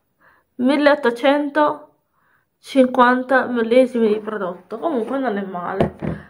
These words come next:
Poi passiamo a un altro prodotto che non è Ace, ma è tipo Ace, sì, ma è candeggina della Dexal. Ed è questo qua, molto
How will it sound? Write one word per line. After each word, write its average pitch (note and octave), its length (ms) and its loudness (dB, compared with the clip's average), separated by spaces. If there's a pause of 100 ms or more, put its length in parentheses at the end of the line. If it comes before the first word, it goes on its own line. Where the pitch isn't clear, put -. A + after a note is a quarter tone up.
(140)
Poi E4 500 6
passiamo D4 540 2
a C4 40 4
un B3+ 60 4
altro C4+ 240 -2
prodotto C4+ 460 0
che B3 340 -4
non B3+ 220 -6
è C4 60 -2
Ace, C4 440 2
ma A3 220 -4 (360)
è A3+ 120 -10
tipo C4+ 460 0
Ace, A3+ 440 2
sì, C4 260 -10
ma G3+ 200 -4
è B3 140 -4
candeggina A3+ 760 -2
della G#3+ 300 2
Dexal. B3+ 1000 -2 (1120)
Ed D4 180 0
è A3 80 4
questo G#3+ 380 -4
qua, G3 260 -4 (160)
molto B3 300 2